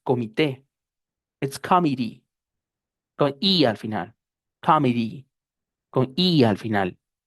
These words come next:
Porque la doble E comúnmente se pronuncia I, ¿cierto?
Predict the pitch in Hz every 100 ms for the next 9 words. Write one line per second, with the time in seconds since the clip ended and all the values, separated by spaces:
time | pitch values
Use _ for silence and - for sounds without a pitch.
0 | _ _ _ _ 151 - 160 156 147 151
1 | 156 156 151 156 202 - _ - 131 127
2 | 127 123 120 151 160 120 113 107 101 110
3 | 98 - - 220 180 - _ _ _ _
4 | _ _ - 214 254 - -